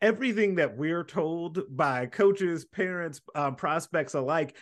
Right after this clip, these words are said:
is new, right? It's all new to us about, and we're all trying to piece together what this is <laughs> going to end up looking like. And so I thought it was really interesting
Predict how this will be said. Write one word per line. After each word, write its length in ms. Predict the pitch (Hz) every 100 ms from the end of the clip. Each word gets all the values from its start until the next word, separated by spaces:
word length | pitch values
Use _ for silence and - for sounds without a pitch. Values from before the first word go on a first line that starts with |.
| - -
is 160 | 196 143
new, 320 | 190 202 113
right? 240 | 117 165
It's 140 | 160 151
all 320 | 170 196 214
new 240 | 160 170 175
to 180 | 160 -
us 220 | 151 147
about, 300 | 135 147 110
and 140 | 139
we're 240 | 135 185 165
all 240 | 160 190
trying 220 | 190 170
to 80 | 147
piece 240 | - 165 -
together 400 | 139 143 143 127
what 260 | 143 143
this 140 | 143 143
is 80 |
<laughs> 80 | 151
going 160 | 185 156
to 120 | 113
end 200 | 139 139
up 160 | 123 127
looking 280 | 160 175
like. 140 | 151 123
And 100 | 123
so 80 | 127
I 120 | 160
thought 180 | 180 175
it 60 |
was 100 | 139
really 280 | 135 156 143
interesting 460 | 147 151 143 139